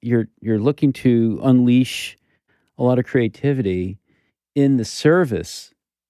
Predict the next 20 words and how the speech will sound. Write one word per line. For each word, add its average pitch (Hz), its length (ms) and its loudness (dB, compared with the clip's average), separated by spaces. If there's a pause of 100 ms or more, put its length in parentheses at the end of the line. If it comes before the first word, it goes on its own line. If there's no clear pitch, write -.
(180)
of 113 100 -6
standards. 104 720 -4 (1040)
And 110 480 -2 (440)
I'm 120 180 -2
trying 143 300 0
to 135 80 0
wrap 110 400 -2
my 101 360 -2 (300)
little 117 300 0
mind 104 400 0
around 82 420 -8
that 78 320 -10 (760)
because - 300 -4
it, 110 180 -4
so, - 180 -2
those 151 300 2
things 180 400 2
sometimes 120 640 0
seem 113 300 -2
to 101 480 -2